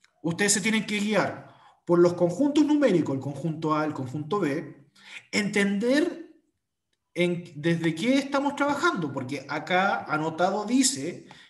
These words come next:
que estamos trabajando en A cruz B. Si trabajara B cruz A, significa que el primero sería del conjunto B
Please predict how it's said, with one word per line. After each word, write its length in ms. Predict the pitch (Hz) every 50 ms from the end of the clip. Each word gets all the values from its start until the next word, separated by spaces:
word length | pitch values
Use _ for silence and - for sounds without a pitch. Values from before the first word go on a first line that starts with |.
| _ _
que 100 | 139 131
estamos 320 | 123 151 151 156 175 165
trabajando 760 | - 196 196 196 196 - 214 214 214 220 233 247 262 254 - -
en 120 | 170 165
A 140 | 160 170 170
cruz 260 | - 196 180 165 165
B. 400 | 220 151 - 101 113 - - - _ _ _ _ _ _ _ _ _ _ _ _ _ _ _ _ _ _ _ _ _ _ _
Si 220 | _ - - 170 170
trabajara 640 | 175 170 165 160 160 - 214 220 214 208 185 170
B 180 | 165 220 247 254
cruz 280 | 247 262 269 262 - 277
A, 520 | 196 165 170 - - - - - - _ _ - - _ _ _ _ _ _ _ _ _ _ _
significa 580 | _ - - 175 180 185 175 - 214 214 233 208
que 80 | 220 202
el 100 | - -
primero 300 | 170 156 160 185 185 190
sería 300 | - 180 165 180 190 185
del 160 | 180 170 -
conjunto 520 | 156 156 151 - 175 160 - - 147 131
B 560 | 127 143 147 165 220 269 - - - - _